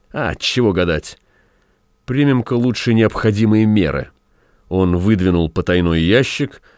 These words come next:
и включил все фонографы и скрытые камеры. Эту сцену мы сохраним для потомства. "Ну где же ты, странник?" От возбуждения он вспотел, его ударило в дрожь.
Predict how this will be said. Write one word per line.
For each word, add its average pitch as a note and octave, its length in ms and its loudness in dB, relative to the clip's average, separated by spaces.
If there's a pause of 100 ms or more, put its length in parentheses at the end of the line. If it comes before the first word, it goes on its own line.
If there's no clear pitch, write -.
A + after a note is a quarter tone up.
(240)
и F#2+ 100 -4
включил C3+ 560 -2
все - 320 -2
фонографы A#2 760 0
и F#2+ 140 -6
скрытые F2+ 480 -4
камеры. C#2 480 -6 (500)
Эту C#3+ 360 2
сцену C3+ 440 0
мы A#2 160 4
сохраним F#2 800 0
для D2+ 160 -2
потомства. C#2 720 -8 (1160)
"Ну C#3 260 2
где F3+ 300 0
же F#2+ 140 -2
ты, F2 160 -6
странник?" - 1120 -4 (380)
От E2+ 160 -8
возбуждения G#2+ 720 2
он G#2 220 0
вспотел, E2+ 680 -4
его F#2 380 0
ударило G2 640 2
в F#2+ 80 -4
дрожь. G#2+ 460 0